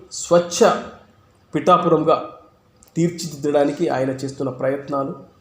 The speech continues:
అద్భుతంగా కనబడుతూ ఉన్నాయి. ముఖ్యంగా ఆయన పిఠాపురంలో రేపు వినాయక చవితి రాబోతుంది.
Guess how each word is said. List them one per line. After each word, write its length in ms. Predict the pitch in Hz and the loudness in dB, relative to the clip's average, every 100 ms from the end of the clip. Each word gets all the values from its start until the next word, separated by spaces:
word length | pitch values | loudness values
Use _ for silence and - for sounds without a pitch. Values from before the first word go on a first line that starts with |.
| _ _ _ | _ _ _
అద్భుతంగా 480 | 123 131 151 147 143 | -4 -2 -2 0 0
కనబడుతూ 440 | 131 127 120 117 113 | -2 -2 -4 -6 -10
ఉన్నాయి. 240 | 110 - _ _ _ _ _ 170 | -12 -16 _ _ _ _ _ 0
ముఖ్యంగా 340 | 175 226 220 | 6 6 8
ఆయన 480 | 175 185 180 170 - - - _ _ _ _ | 6 6 4 2 -4 -14 -20 _ _ _ _
పిఠాపురంలో 720 | 156 190 190 185 170 180 165 151 | 4 6 6 6 4 4 0 0
రేపు 240 | 139 143 | 0 0
వినాయక 380 | 139 156 170 165 | 2 4 4 4
చవితి 180 | 165 165 | 2 4
రాబోతుంది. 600 | 156 147 147 151 156 - | 2 2 0 -2 -6 -10